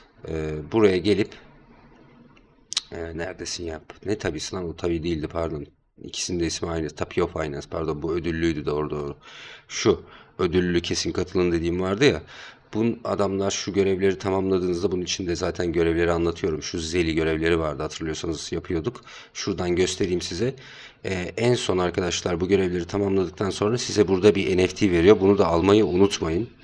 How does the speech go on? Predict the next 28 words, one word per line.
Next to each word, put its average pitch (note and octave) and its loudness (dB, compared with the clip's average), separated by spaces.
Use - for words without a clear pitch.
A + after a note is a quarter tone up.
Ee, E2 -2
yüz F2 2
bin F2 4
adetmiş. D2+ -2
Gerçi - -6
şu - -2
ana E2 -2
kadar D#2+ -2
beş - -2
bin E2 -8
kişi - -4
almış D#2+ -4
falan. F#2 -2
Ee, E2 -2
ama A2+ 4
bütün A#2+ 4
görevleri F#2 6
tamamladıktan F#2 0
sonra G#2+ 2
en G#2+ 2
son, A2+ 0
e, D#2+ -4
size G2 2
bir G2 0
tane, G2+ 0
e, G2+ -6
Discord F#2+ 0
rolü, E2+ 2